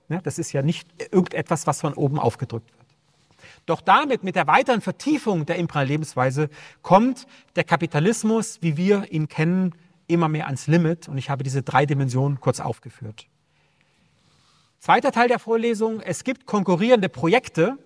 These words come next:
wie nun in der aktuellen Konstellation agiert wird. Und da habe ich unterschieden zwischen grünem Kapitalismus und einem rechtsautoritären Antiökologismus.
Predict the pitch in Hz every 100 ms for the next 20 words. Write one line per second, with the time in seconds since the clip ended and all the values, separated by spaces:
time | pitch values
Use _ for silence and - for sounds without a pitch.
0 | _ _ _ - 170 254 233 226 254 240
1 | 185 170 185 - 208 202 196 180 160 160
2 | 151 - 170 190 202 - _ - 151 139
3 | 220 226 233 247 - - _ _ _ _
4 | - 147 175 185 175 160 - 202 226 214
5 | - 175 165 147 160 233 233 - 180 170
6 | 165 190 - 196 196 - - _ _ 131
7 | 143 143 139 202 - - 180 170 151 147
8 | 165 170 160 156 - - _ 170 196 170
9 | 147 139 120 131 180 226 262 - -